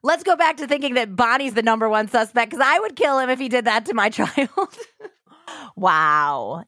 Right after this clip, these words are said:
Speaker 2: That's, like, it's just so sad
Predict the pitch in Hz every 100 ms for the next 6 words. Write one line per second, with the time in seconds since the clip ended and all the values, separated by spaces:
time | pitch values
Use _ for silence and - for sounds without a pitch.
0 | - 226 269 - 480 427 - - - 262
1 | - - 202 196 202 202 - - - 160
2 | 165 156 151 151